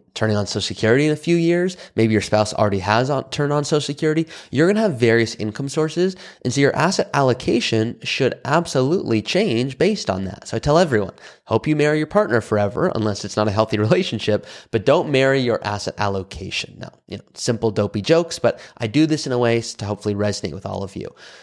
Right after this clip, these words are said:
So what I always like to do is break down what is an asset allocation. It's essentially saying, what's the right amount should you have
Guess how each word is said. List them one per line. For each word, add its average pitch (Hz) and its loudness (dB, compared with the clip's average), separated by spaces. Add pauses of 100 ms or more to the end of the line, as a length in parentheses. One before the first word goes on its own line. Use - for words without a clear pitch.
So 135 2
what 131 2
I 139 2
always 170 2
like 143 -2
to 143 -6
do 104 0
is 101 -2
break 113 0
down 104 0
what 170 4
is 160 0
an 120 0
asset 110 -6
allocation. 95 -8 (380)
It's 151 2
essentially 214 0
saying, 156 0
what's 220 0
the 214 -2
right 196 4
amount 123 2
should 113 -6
you 107 2
have 104 -2